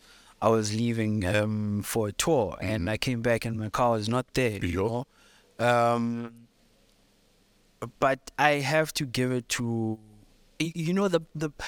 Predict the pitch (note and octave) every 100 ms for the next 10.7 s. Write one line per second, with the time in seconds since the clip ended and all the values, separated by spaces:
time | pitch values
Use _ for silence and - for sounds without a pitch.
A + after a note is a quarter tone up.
0 | - D3 D3+ - A3+ G#3 F#3+ - G3 E3
1 | C3 B2 C3+ C3 E2+ D#2+ - - - D3+
2 | D#3 C#3 D#3 E3+ - - E3 D#3 - -
3 | - _ _ _ - C#3+ B2 D#3 D3 C3+
4 | - A#2 - A2 G2 A2+ B2 B2 B2 -
5 | - - - B2 E3+ - D#3+ D#3+ A#2+ -
6 | D3 D#3 D#3 D3+ D3 D3 E3+ F#3 B2 D3
7 | C#3 D#3 D3 E3 G3+ - - G#2+ C3+ C#3
8 | B2+ C3 F#2 E2 B2 D#3 C#3 D#3+ G3 -
9 | F#3 E3 A#3 E3+ D#3+ D3+ B3+ - F3 -
10 | D3 F#2+ F#2+ G2+ - D2+ D3